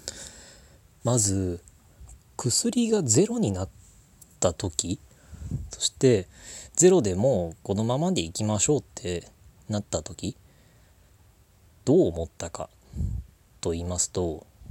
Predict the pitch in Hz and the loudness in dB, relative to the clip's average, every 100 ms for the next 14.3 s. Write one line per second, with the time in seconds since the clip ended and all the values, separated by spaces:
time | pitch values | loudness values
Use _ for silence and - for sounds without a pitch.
0 | - - - 127 147 151 95 80 - _ | -10 -8 -2 0 0 -4 -6 -8 -12 _
1 | - - - 110 135 151 - 143 135 127 | -20 -18 -6 -2 -2 -2 2 4 4 2
2 | 117 113 101 - - - - - - - | 2 2 0 -6 -10 -10 -6 -6 -6 -12
3 | _ _ _ _ - - - - - - | _ _ _ _ -20 -20 -20 -20 -20 -20
4 | - _ _ - - - - - _ _ | -20 _ _ -20 -20 -20 -20 -20 _ _
5 | _ _ - 123 - 180 180 170 165 165 | _ _ -6 -6 2 4 4 4 2 -2
6 | - 143 - 202 208 139 208 220 123 90 | -2 -4 -2 -2 0 4 4 4 0 -2
7 | 95 95 87 85 90 87 82 - - _ | -2 -2 -4 -2 -2 -2 -4 -10 -20 _
8 | _ - - - - - 143 151 95 90 | _ -20 -20 -20 -20 -8 -4 -2 -2 -6
9 | 87 90 185 - 104 107 87 85 92 110 | -6 -4 -2 -2 -2 -2 -2 -2 0 -2
10 | 87 113 87 - - 87 87 87 - - | 0 -2 -2 -4 -2 0 0 -2 -10 -20
11 | - - - 151 180 127 156 190 110 87 | -20 -10 -4 0 2 6 4 4 -2 -2
12 | 90 - 90 87 - 117 139 101 101 127 | -4 -2 -2 -2 -2 -2 0 0 0 0
13 | - 208 123 98 92 90 - 101 113 92 | 0 0 0 0 -2 -4 -6 -4 -2 -4
14 | - 92 | -4 -8